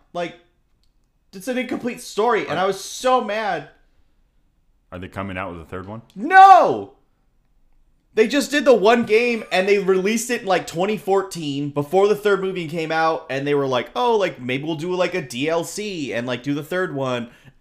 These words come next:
Speaker 1: And instead, Traveler's Tales was just like, "Just gonna let that one slide." And I'm like, "How are you just gonna, like,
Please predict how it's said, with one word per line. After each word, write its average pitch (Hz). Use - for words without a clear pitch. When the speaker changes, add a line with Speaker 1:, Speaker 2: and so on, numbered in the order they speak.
Speaker 1:
And 151
instead, 175
Traveler's 160
Tales 135
was 113
just -
like, 120
"Just 415
gonna 226
let 196
that 156
one 139
slide." 135
And 139
I'm 160
like, 175
"How 208
are 392
you 415
just 359
gonna, 339
like, 262